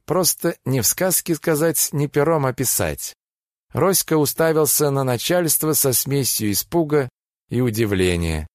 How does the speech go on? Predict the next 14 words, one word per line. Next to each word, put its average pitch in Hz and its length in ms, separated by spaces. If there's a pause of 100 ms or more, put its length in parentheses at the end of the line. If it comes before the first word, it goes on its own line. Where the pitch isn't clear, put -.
(400)
Слыхать-то 202 580
он 196 160
еще 190 300
и 185 60
не 175 140
такое 175 440
слыхал, 98 520 (460)
но 135 200
ругань-то 180 520
была 175 380 (260)
реакцией 165 560
на 156 100
его 165 280
слова, 156 720